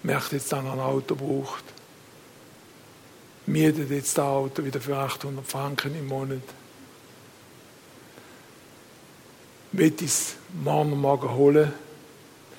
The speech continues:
hat aber am Freitag Geburtstag gefeiert, seinen dreißigsten. Und hat sechshundert Franken ausgegeben, hat die achthundert Franken im Monat voraus muss zahlen. Keine Übersicht. So schnell geht's.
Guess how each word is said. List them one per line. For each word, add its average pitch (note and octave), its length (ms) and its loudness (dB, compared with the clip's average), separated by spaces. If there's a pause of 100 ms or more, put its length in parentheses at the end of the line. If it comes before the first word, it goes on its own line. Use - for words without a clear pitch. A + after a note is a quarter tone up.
(240)
hat C#3+ 240 2
aber C3+ 220 2
am C3+ 120 -2
Freitag C#3 400 0
Geburtstag C#3 600 0
gefeiert, D3 500 0
seinen D3+ 180 -4
dreißigsten. C#3 760 -2 (600)
Und D3 80 -2
hat C3+ 140 -2
sechshundert C#3 520 -2
Franken C3+ 480 -4
ausgegeben, C3+ 360 -4
hat B2+ 120 -8
die C3+ 80 -2
achthundert C3 480 -6
Franken B2+ 440 -6
im C#3 100 -8
Monat B2 260 -6
voraus B2 380 -6
muss C#3+ 180 -8
zahlen. A2+ 400 -8 (760)
Keine D3+ 260 8
Übersicht. C#3+ 480 -2 (2500)
So D3 140 0
schnell D3 240 2
geht's. C3 500 0